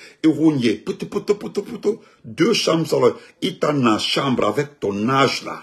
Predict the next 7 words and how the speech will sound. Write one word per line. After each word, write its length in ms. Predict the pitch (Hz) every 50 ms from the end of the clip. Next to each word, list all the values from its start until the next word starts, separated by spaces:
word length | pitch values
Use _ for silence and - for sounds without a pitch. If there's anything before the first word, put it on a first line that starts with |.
| - - _ _ _ _ _ _ _ _ _ _ _ _ _ _ _ _ _ _ _ _ _ _ _ _ _ -
Et 180 | 202 214 - - - -
avec 400 | - 135 143 - 196 208 202 -
ton 280 | - 131 120 107 104 120
âge 280 | 135 135 139 117 - -
là, 120 | 104 98
avec 220 | 110 117 139 143 - - - _ _
tout 160 | - 370 -